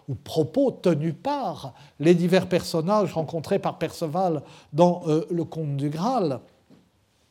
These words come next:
Tous ces discours peuvent être lus comme un effort pour tisser la vérité de l'histoire et pour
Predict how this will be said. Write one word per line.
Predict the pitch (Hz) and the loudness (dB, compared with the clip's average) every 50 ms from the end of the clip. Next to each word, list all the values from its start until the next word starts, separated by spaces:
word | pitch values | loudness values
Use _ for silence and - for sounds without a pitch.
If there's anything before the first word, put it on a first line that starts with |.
| - - - - _ _ - _ _ _ | -20 -20 -20 -20 _ _ -20 _ _ _
Tous | - 285 240 | 2 2 4
ces | - 226 196 | 4 4 2
discours | 170 170 147 - - - 262 269 269 262 180 143 160 - - - - - - _ _ _ | 2 2 0 -4 -4 -2 0 0 0 0 -2 -2 -4 -4 -6 -10 -20 -20 -20 _ _ _
peuvent | _ 254 262 262 240 - - | _ 6 6 6 4 2 2
être | 220 190 185 - - 165 | 2 2 2 2 0 2
lus | 151 165 190 262 262 220 - - - _ _ _ _ | 2 2 2 0 0 -2 -4 -10 -18 _ _ _ _
comme | - 247 247 240 233 220 190 - | 6 8 8 8 4 -2 -2 0
un | - 190 190 180 170 | 2 4 4 4 4
effort | 165 151 - - - 233 269 269 247 208 160 - - 135 - - _ _ _ _ _ | 2 0 -2 -2 -2 0 0 2 0 0 -2 -2 -4 -8 -8 -8 _ _ _ _ _
pour | - 226 233 240 226 - - 147 - - - _ _ _ _ _ | -4 -2 0 0 -2 -2 -4 -6 -8 -10 -18 _ _ _ _ _
tisser | - 208 190 185 - - - 285 294 254 185 | -2 0 0 0 -2 -4 -4 -2 -2 0 0
la | 151 151 | 0 0
vérité | 139 160 147 131 147 139 - 180 170 | 0 0 0 0 0 2 4 4 4
de | 139 131 | 4 2
l'histoire | 135 135 - - - - 139 147 139 131 120 113 - - 110 - _ _ _ _ _ - | -2 -4 -4 -6 -8 -4 -2 0 0 0 0 -4 -8 -12 -14 -14 _ _ _ _ _ 6
et | 175 190 220 226 214 - - - - _ _ _ | 6 6 6 6 2 -6 -14 -20 -20 _ _ _
pour | - 240 254 254 247 233 214 170 131 143 147 | 4 6 6 8 8 6 4 2 2 2 0